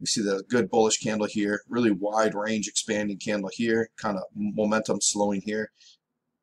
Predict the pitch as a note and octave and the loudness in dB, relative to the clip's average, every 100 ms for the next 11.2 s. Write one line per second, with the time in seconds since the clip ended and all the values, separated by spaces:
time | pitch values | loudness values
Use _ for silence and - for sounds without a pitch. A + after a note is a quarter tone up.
0 | _ _ _ _ _ _ - _ _ - | _ _ _ _ _ _ -20 _ _ -16
1 | A2 A2+ G#2+ G2 _ - A#2 C3+ C3+ B2 | -10 -2 -2 -2 _ -4 -2 0 2 2
2 | B2 G2 G#2+ A#2 - - A#2+ A2 A2 - | 0 0 0 2 0 0 0 2 2 0
3 | - - D3+ - B2 G#2 G2 G2 B2+ A#2+ | -4 -6 -2 0 0 -2 -4 -2 0 0
4 | G2+ - G2 - - G#2+ - F#2+ F#2 G2 | -2 -4 0 0 2 0 0 -2 -2 -2
5 | G2+ G#2 G2 F#2+ - - _ - - _ | -2 -2 -4 -6 -8 -10 _ -20 -20 _
6 | _ - B2+ A2+ A2 - - G#2 G#2 G2 | _ 2 4 4 2 0 2 4 2 0
7 | F#2+ F#2+ G2 - - G#2 - A2 G2 G2 | -4 -6 0 0 2 2 2 2 2 0
8 | G2 F#2+ F2+ - - - - G2+ - G#2+ | 0 -2 -2 -4 -4 -2 0 0 -2 -8
9 | - G#2+ G2+ - F#2+ F#2 F2+ - _ - | -4 -2 0 -2 -2 -2 -6 -18 _ -4
10 | G2 G2 G2+ G2+ G2 G2+ G#2 G#2+ G#2 G2+ | -2 0 -2 -2 -2 -2 2 2 2 0
11 | F2+ | -8